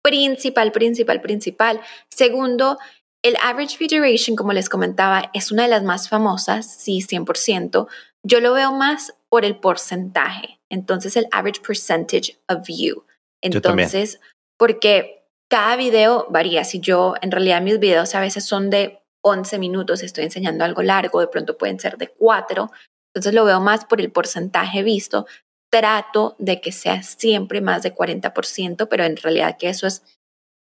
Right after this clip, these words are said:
Speaker 1: algo alto que toca seguirlo trabajando. Entonces, ese sería el segundo. Y tercero, yo diría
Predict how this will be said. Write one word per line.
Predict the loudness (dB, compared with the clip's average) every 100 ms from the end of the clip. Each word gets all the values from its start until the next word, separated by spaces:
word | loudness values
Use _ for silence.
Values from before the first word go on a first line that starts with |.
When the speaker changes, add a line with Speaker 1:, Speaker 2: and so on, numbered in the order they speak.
| _ _ -4
Speaker 1:
algo | 0 0 2 2 0 -8 -18 -4
alto | -2 0 2 2 4
que | 4 4 2 -4 -12 _
toca | 0 2 0
seguirlo | 0 2 2 2
trabajando. | 0 0 0 -2 -4 -4
Entonces, | -4 -2 -4
ese | -2 -4 -6 -8 -4
sería | -2 2 0 0 -6 -20 -20 _ _ 0
el | 2 2
segundo. | 2 2 2 2 4 4 2 2
Y | -4 0
tercero, | 0 0 -2 0 2 4 2 0 -6 -16 _ _ 2
yo | 2
diría | 4 2 2 2 2 -2